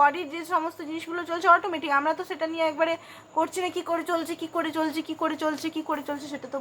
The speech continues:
বলি না, তাই না? তো এই জিনিসগুলো আমাদের ছেড়ে দিতে হবে, আমাদের লজিক্যাল মাইন্ডটাকে হাঁটিয়ে দিতে হবে এখান থেকে।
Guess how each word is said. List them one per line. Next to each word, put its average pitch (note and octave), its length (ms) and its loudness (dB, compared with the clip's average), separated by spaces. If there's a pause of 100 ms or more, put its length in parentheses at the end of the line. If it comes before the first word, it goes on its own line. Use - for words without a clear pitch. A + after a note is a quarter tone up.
বলি E4 200 0
না, F4+ 120 -2 (500)
তাই A#4 200 0
না? D#4+ 160 2 (100)
তো D4+ 160 6
এই D#4+ 200 2
জিনিসগুলো G4+ 360 -2
আমাদের G#4 360 6
ছেড়ে F#4 200 0
দিতে C4 240 -4
হবে, F#3+ 220 -2
আমাদের D#4+ 420 0
লজিক্যাল E4+ 420 6
মাইন্ডটাকে E4+ 500 2
হাঁটিয়ে C#4+ 340 2
দিতে G#3 220 -10
হবে F3+ 180 -8
এখান E3+ 220 -12
থেকে। E3 140 -14